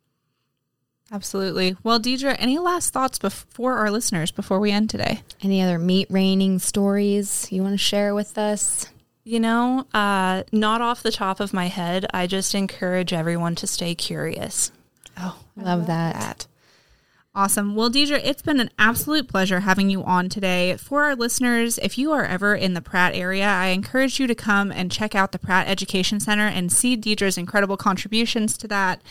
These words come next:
Speaker 1: And, uh, those who came before her that managed that property in a way that is just so beautiful and educational. There's some awesome new fish exhibits if you haven't been in a couple years, so come check those out.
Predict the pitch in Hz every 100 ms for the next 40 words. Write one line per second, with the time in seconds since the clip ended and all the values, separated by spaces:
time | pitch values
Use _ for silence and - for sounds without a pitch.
0 | - - - - 202 190 185 180 170 196
1 | 254 269 247 240 208 - 208 202 208 202
2 | 180 143 185 196 202 - 190 180 180 -
3 | - - - 208 214 202 196 - 196 185
4 | 185 180 170 - 196 - 202 185 247 285
5 | 285 277 269 240 185 165 - 240 - 240
6 | 226 226 220 214 214 - - 196 196 202
7 | 175 214 233 233 220 196 247 254 262 233
8 | 233 233 226 185 190 202 208 190 202 202
9 | 196 208 208 202 208 202 202 196 - 170
10 | - 247 247 247 220 - 185 185 180 170
11 | 175